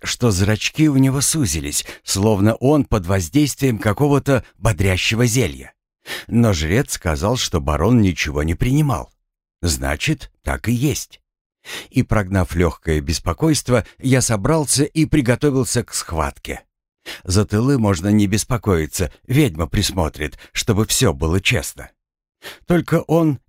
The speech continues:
и я. Два Оствера в белых шелковых рубашках и в заправленных в сапоги черных свободных брюках. Человек против человека. Никакого оружия и никакой защиты,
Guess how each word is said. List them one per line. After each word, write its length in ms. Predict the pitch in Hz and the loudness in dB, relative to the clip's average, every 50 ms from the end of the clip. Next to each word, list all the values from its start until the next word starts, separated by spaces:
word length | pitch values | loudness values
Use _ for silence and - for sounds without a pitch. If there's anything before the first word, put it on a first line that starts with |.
| _ | _
и 80 | - 123 | 0 0
я. 340 | 101 80 78 71 65 - - _ _ _ _ _ _ _ _ _ _ - - | 0 0 0 -2 -4 -6 -8 _ _ _ _ _ _ _ _ _ _ -20 -16
Два 360 | 78 76 82 82 82 78 76 - | -8 -2 0 0 2 0 0 -2
Оствера 600 | 98 107 107 - - - - 95 90 85 78 - - | -2 -2 -2 -2 -2 -2 0 0 2 2 0 -2 -6
в 200 | - 87 82 76 | -10 -10 -10 -4
белых 380 | 78 104 117 113 101 92 82 - | 0 2 2 2 2 0 -2 -2
шелковых 640 | - - 104 92 87 - - 92 80 82 - - | -2 0 0 0 0 0 -2 -2 -2 -2 -2 -4
рубашках 680 | - 80 76 73 117 131 131 - - - 113 98 - - - - _ - | -4 -4 -2 0 0 -2 -2 -2 -2 -2 -2 -2 -4 -8 -16 -20 _ 0
и 120 | 151 139 | 2 2
в 100 | 131 110 | 2 2
заправленных 840 | 92 110 110 98 - 123 135 139 120 123 120 113 113 113 104 - - | 2 0 0 0 0 -2 -2 -2 0 0 2 2 2 2 0 -2 -8
в 120 | - - - | -10 -4 -2
сапоги 480 | - 110 - 98 98 92 87 120 117 | -2 -2 0 0 -2 0 0 -2 -2
черных 440 | - - 104 104 104 101 110 104 - | 0 0 0 0 0 0 0 -2 -2
свободных 640 | - - 87 90 80 76 95 87 73 90 98 76 71 | -2 -2 -2 -2 -2 -2 -2 -2 0 0 -2 0 0
брюках. 540 | 87 95 92 - - - 69 - - - _ _ _ _ _ _ _ _ _ _ _ _ _ - - - - - _ | 0 0 0 0 -4 -10 -14 -16 -18 -20 _ _ _ _ _ _ _ _ _ _ _ _ _ -18 -16 -14 -14 -14 _
Человек 600 | - - 80 73 69 73 82 101 98 - - - | -6 -4 -4 -2 -2 0 -2 -2 -2 -4 -8 -10
против 340 | - 76 73 - 87 82 - | -6 -6 -4 -4 -4 -6 -4
человека. 680 | - - 87 87 98 104 110 101 - - - - - _ _ _ _ _ _ _ _ _ _ _ | -4 -2 -2 0 0 0 0 0 -2 -4 -10 -20 -20 _ _ _ _ _ _ _ _ _ _ _
Никакого 600 | - 123 143 135 - 120 127 - 127 120 113 117 | 0 0 2 2 2 0 0 0 0 0 0 0
оружия 640 | - - 90 82 76 78 76 71 - 76 78 73 - - - - | -2 -2 -2 -2 -2 -2 -4 -4 -4 -4 -4 -4 -6 -8 -12 -6
и 160 | - 131 123 | 0 0 2
никакой 420 | 120 120 98 113 110 - 139 139 127 | 2 2 2 2 0 2 2 0 2
защиты, 680 | 117 127 127 - - - - 85 76 - 71 67 - | 2 0 0 -2 -2 -2 -2 -2 -4 -4 -6 -8 -10